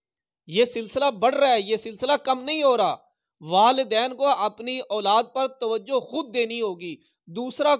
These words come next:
कोई भी आपकी औलाद पर तवज्जो नहीं देगा। दूसरी वीडियो देखिए जिसमें मैं, मैंने ये बात कही कि लड़कियां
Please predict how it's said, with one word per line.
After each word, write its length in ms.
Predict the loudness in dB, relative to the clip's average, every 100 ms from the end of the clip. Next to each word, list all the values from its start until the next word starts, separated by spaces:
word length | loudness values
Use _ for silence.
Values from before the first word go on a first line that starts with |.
| 2
कोई 260 | 2 2 0
भी 180 | -6 -6
आपकी 500 | -2 -2 -2 -8 -6
औलाद 440 | -4 -2 -2 -2
पर 120 | -6 -6
तवज्जो 420 | -6 -10 -6 -6
नहीं 420 | -6 -8 -8 -6 -2
देगा। 380 | -2 0 -2 -6 _ _ -10
दूसरी 380 | -8 -4 -4 -4
वीडियो 260 | -8 -8
देखिए 440 | -4 -4 -4 -6 -6 _ _ _
जिसमें 300 | -14 -10 -8
मैं, 260 | -6 -6 -6
मैंने 200 | -8 -8
ये 180 | -4 -2
बात 240 | -2 -4 -6
कही 220 | -8 -8
कि 340 | _ _ -8
लड़कियां 500 | -6 -6 -10 -8 -10